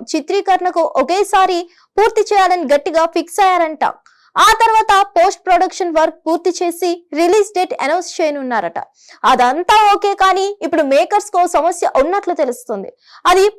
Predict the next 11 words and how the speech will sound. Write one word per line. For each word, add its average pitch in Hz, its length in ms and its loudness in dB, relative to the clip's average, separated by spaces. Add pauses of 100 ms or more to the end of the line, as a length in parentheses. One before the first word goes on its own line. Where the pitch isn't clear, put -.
పవన్ 349 340 4
లుక్ 294 220 -2 (100)
గురించి. 262 360 -8 (280)
ఎందుకంటే 370 460 0
ఆయన 330 180 0 (240)
ఫిజికల్ 359 420 0
లుక్ 339 180 -2
లో 320 140 2
చాలా 302 180 2 (140)
తేడా 302 320 2
వచ్చింది. - 380 -16